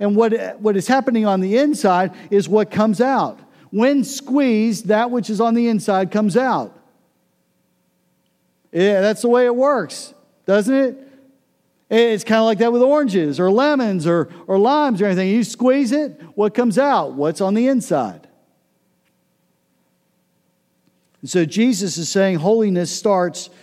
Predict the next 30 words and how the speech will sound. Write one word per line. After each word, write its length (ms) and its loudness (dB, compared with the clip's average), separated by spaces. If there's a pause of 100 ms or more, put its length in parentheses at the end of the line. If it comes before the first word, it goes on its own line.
(160)
with 160 0
the 140 -2
inner 320 -2
man. 420 -4 (880)
And 100 -4
when 120 0
Paul 320 0
writes 320 -2
to 100 -8
Titus, 720 -4 (1040)
the 100 -2
existence 560 -2
of 180 -4
pro-, 420 -2
false 380 -2
prophets 640 -4
exists 680 -4 (260)
within 420 -2
the 100 0
church 380 -2
and 180 -4
around 400 0
the 120 -4
church, 440 -2 (240)
and 100 -4
they 100 0
were 120 -2
distracting 760 -4
the 120 -2
church. 580 -12